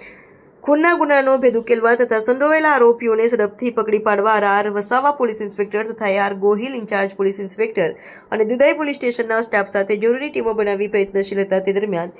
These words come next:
હ્યુમન રિસોર્સિસ તથા ટેકનિકલ એનાલિસિસના આધારે આર આર વસાવા પોલીસ ઇન્સ્પેક્ટર તથા એ આર ગોહિલ ઇન્ચાર્જ પોલીસ ઇન્સ્પેક્ટર નાઓએ દુધઈ પોલીસ સ્ટાફ સાથે આરોપીને નરેન્દ્રપુરી ભીખાપુરી ગોસાઈ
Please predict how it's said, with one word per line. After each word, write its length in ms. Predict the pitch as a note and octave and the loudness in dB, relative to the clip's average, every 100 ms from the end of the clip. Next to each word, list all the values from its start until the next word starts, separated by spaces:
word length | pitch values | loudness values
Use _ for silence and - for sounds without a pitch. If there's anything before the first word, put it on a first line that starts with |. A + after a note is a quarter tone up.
| - - - | -20 -20 -16
હ્યુમન 360 | - C4 D4+ F4 | -2 0 2 0
રિસોર્સિસ 560 | D#4 - A#3+ A#3+ A3+ A3+ | -2 2 2 2 -4 -2
તથા 260 | A3+ A3 | -2 0
ટેકનિકલ 460 | G#3+ A3+ C4+ D4 C#4+ | 0 -2 -2 0 2
એનાલિસિસના 580 | B3 A3 G#3+ G#3 G#3 G#3 | 2 0 -4 -8 -6 -4
આધારે 340 | G3 A3 G3 F3 - - - - - | 0 2 2 -2 -8 -20 -20 -20 -2
આર 160 | A#3+ | 2
આર 180 | C#4+ D#4+ | 4 4
વસાવા 380 | D4 C#4+ C4+ C4+ | 2 0 0 0
પોલીસ 280 | C4 A#3 A#3 | 0 -4 -6
ઇન્સ્પેક્ટર 460 | G#3+ A3+ A3 A3+ | -6 -4 -2 -2
તથા 240 | G#3+ A3 G#3+ | -2 -2 2
એ 80 | A#3+ | 4
આર 200 | C4+ C#4 | 4 2
ગોહિલ 320 | A#3+ A#3+ A3+ | 4 4 2
ઇન્ચાર્જ 340 | G#3+ A3 G#3+ A3 | -2 -2 -2 0
પોલીસ 300 | G#3 G#3 G3+ | -4 -4 -8
ઇન્સ્પેક્ટર 380 | G3 G3 G3 G3 | -4 -4 -2 0
નાઓએ 460 | G3+ G#3+ G#3 G3 C4 - - - - | 2 2 4 4 2 -4 -20 -20 -4
દુધઈ 280 | B3 C4+ E4 | -2 0 0
પોલીસ 320 | D4+ C#4+ C#4+ | 0 -2 0
સ્ટાફ 240 | B3+ A#3+ | 0 2
સાથે 240 | A3+ A#3 A3 | 0 2 2
આરોપીને 500 | G#3 G#3 B3+ B3 G#3 | 2 0 -2 -2 0
નરેન્દ્રપુરી 720 | A#3+ A3 B3+ C4+ C#4+ C4 B3 | 2 2 0 0 -4 -2 -2
ભીખાપુરી 500 | A3+ A3 G#3+ G#3 G#3+ | -4 -4 -4 -2 -2
ગોસાઈ 720 | G#3 G3+ G3+ - G#3+ G#3 A3 | 2 2 2 0 2 2 0